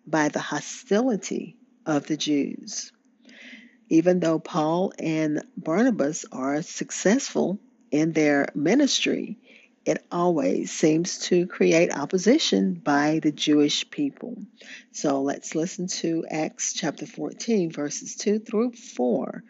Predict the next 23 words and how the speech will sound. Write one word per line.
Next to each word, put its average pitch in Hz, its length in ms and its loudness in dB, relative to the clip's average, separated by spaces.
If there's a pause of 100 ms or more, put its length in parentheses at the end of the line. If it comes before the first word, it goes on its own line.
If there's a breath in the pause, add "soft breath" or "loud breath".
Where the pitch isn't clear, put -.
(300 loud breath)
read 156 180 0
from 147 140 -6
the 131 80 -4
God's 151 420 -6
Word 156 640 -2
translation. 147 1040 -6 (1400 loud breath)
But 190 140 4
the 180 80 2
Jews 240 560 2
who 220 240 4
refused 247 1080 2
to 165 100 -4
believe 131 500 2
stirred 220 480 4 (100)
up - 300 0 (140)
some 165 340 -2
people 196 480 0
who 165 100 2
were 143 260 -2
not 151 680 0 (180)
Jewish - 680 -8 (480 loud breath)
and 160 200 0
poisoned 196 1000 -2